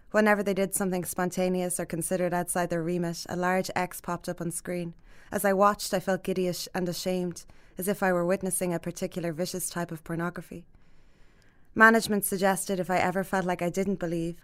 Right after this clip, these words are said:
I should go for a short, furious walk, maybe up and down the motorway path, and stay away from my colleagues, as my attitudes and sulky face could be hazardous. She said I seemed like a nice person, and if we had customers, they'd probably like me.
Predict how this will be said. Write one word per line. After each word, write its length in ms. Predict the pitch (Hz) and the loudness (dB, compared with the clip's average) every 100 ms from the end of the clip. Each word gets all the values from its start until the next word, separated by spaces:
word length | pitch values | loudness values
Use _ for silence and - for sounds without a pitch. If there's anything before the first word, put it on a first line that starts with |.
| _ - | _ 0
I 80 | 208 | 0
should 160 | 214 | 2
go 120 | 196 190 | 0 0
for 140 | 185 | 0
a 60 | 180 | -2
short, 340 | - 190 190 | 0 0 0
furious 540 | - 190 180 180 175 | -2 0 0 0 -2
walk, 340 | 175 175 170 - | -2 -2 -4 -4
maybe 280 | 196 196 190 | 0 2 2
up 100 | 185 | 2
and 120 | 175 | 0
down 180 | 175 175 | 0 0
the 60 | 175 | 0
motorway 400 | 180 180 170 170 | 0 0 -2 -4
path, 260 | 170 160 - - - - | -6 -8 -12 -20 -10 -4
and 120 | 185 | 0
stay 180 | 208 196 | 2 4
away 180 | 190 | 4
from 140 | 185 175 | 4 -2
my 100 | 170 | -4
colleagues, 600 | - 180 175 180 - - | -2 -2 -2 -4 -6 -6
as 120 | 160 | -2
my 120 | 180 | 0
attitudes 560 | 131 180 185 185 170 165 | 2 0 -2 -4 -4 -4
and 100 | 170 | -4
sulky 320 | - 180 180 | -2 -4 -4
face 320 | 165 175 180 | -4 -4 -4
could 140 | - 170 | -4 -6
be 80 | 160 | -4
hazardous. 580 | 170 170 170 165 - - - - - - - | -4 -4 -6 -10 -14 -20 -20 -20 -20 -20 -18
She 160 | - 233 | -6 2
said 180 | - 240 | 8 8
I 100 | 214 | 8
seemed 240 | - 208 | 4 2
like 140 | 190 185 | 2 2
a 60 | |
nice 260 | 185 196 190 | 2 2 0
person, 480 | - 170 - 165 170 | -4 -6 -6 -8 -2
and 120 | 190 | -2
if 120 | 180 | 0
we 100 | 196 | 0
had 120 | 190 | 0
customers, 540 | 185 196 - 190 185 175 | 0 -2 -2 -2 -2 -2
they'd 140 | 180 | -4
probably 280 | 185 180 180 | -4 -4 -2
like 300 | 175 180 - | -2 -2 -4
me. 180 | 170 | -10